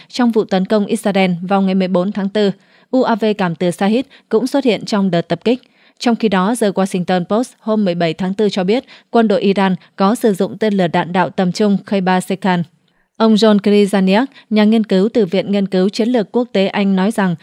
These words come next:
về cơ bản, Iran đã phóng mọi thứ có thể bắn tới lãnh thổ Israel. Các chuyên gia cho biết, tên lửa C J một và Sahad ba không xuất hiện trong cuộc tấn công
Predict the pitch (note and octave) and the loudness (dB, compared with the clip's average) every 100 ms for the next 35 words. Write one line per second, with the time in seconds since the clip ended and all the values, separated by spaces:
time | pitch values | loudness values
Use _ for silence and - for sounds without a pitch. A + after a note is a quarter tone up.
0 | - - G3 G3 G#3 F3+ D#3+ - A3 G#3+ | -12 -2 -2 0 0 0 -2 -4 -2 0
1 | G#3 G3+ - - G3 B3+ F3+ G#3 F#3+ G3+ | 2 0 -2 -2 0 0 -2 0 -2 -2
2 | A3+ A3 F3+ E3+ G#3 A3+ G3 F#3+ A#3+ G#3+ | -2 -2 -2 -2 -2 0 0 -2 -2 -4
3 | F#3+ - F#3 F#3 E3+ _ - _ A#3+ B3+ | -4 -4 -2 -2 -4 _ -20 _ -2 -2
4 | - G#3 G3 F#3 F#3 G3 C4+ - - - | -2 -2 -2 -2 -2 0 -2 -4 -12 -2
5 | A#3 G#3 F3 - G3 F#3+ F#3 F3 F3+ F#3 | 0 2 0 0 -2 0 0 0 -2 -2
6 | F3 E3+ G#3 A#3+ G3 F#3 - _ C4 A#3+ | -2 0 -4 0 2 2 -2 _ -4 -2
7 | D4 A#3+ F3 G3+ G3+ G3 F3 - F3+ G#3 | 0 0 -2 -4 -4 -2 -4 -4 -4 0
8 | G3+ | 0